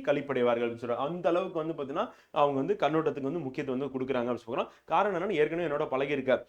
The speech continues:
அந்த பழகு-, பழ-, அந்த பழகிய அந்த பழக்கத்துக்காக நான் என்ன பண்றேன் அப்படின்னா, நீ நன்-, நீ கொடுக்கக்கூடிய நஞ்சை கூட நான் வந்து எடுத்துக்கிறேன் அப்படின்னு சொல்லி சொல்றாங்க.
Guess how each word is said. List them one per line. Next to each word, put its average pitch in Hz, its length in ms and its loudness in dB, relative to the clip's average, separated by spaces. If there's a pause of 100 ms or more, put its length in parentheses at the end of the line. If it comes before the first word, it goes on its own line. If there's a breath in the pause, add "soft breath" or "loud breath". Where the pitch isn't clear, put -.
(140 loud breath)
அந்த 143 200 4
பழகு-, 175 400 2
பழ-, 143 220 0
அந்த 135 140 0
பழகிய 170 400 2
அந்த 135 160 0
பழக்கத்துக்காக 151 580 -2
நான் 135 120 -4
என்ன 147 100 -2
பண்றேன் 139 240 -2
அப்படின்னா, 151 260 -2
நீ 143 40 -2
நன்-, 139 260 -2
நீ 147 120 -10
கொடுக்கக்கூடிய 170 520 -2
நஞ்சை 165 240 -2
கூட 165 140 -4
நான் 180 200 0
வந்து 202 140 -2 (240 loud breath)
எடுத்துக்கிறேன் 147 460 0
அப்படின்னு 127 220 -4
சொல்லி 135 120 -4
சொல்றாங்க. 120 200 -6